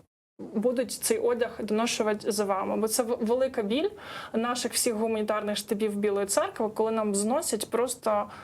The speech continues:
гімно, якщо можна так говорити. І, і нам, потім нам треба думати, як його вивезти на звалище.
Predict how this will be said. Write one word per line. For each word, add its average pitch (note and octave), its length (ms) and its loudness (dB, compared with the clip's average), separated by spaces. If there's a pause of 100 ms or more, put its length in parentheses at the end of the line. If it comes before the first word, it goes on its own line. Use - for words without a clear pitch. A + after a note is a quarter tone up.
(1000)
гімно, G3+ 460 0
якщо F#3+ 280 0
можна A3 260 0
так G#3 200 -2
говорити. G#3 580 -2
І, A3 200 2
і A#3+ 40 0
нам, A#3 260 0
потім B3+ 540 2
нам G#3 220 0
треба G3+ 260 0
думати, D#4+ 380 0
як C4 180 0
його A3+ 160 0
вивезти A3 440 0
на G#3 160 2
звалище. G3 640 -2